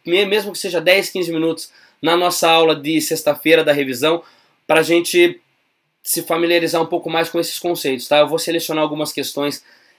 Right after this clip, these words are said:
é, dessa apostila cinco pra gente, é, ficar um pouco mais, um pouco mais familiarizado com essas ideias,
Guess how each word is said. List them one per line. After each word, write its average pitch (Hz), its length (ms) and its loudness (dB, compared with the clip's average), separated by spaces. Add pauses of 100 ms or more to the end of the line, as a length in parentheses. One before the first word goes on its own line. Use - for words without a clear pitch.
é, 120 400 2
dessa 139 460 0
apostila 127 500 -6
cinco 143 260 -8
pra 147 140 -2
gente, 147 400 -6 (480)
é, 131 580 0
ficar 139 280 -4
um 143 80 -4
pouco 151 280 -6
mais, 147 960 -2 (880)
um 123 140 -8
pouco 139 180 -6
mais 151 180 -2
familiarizado 156 800 0
com 151 160 -6
essas 147 260 -6
ideias, 117 500 -8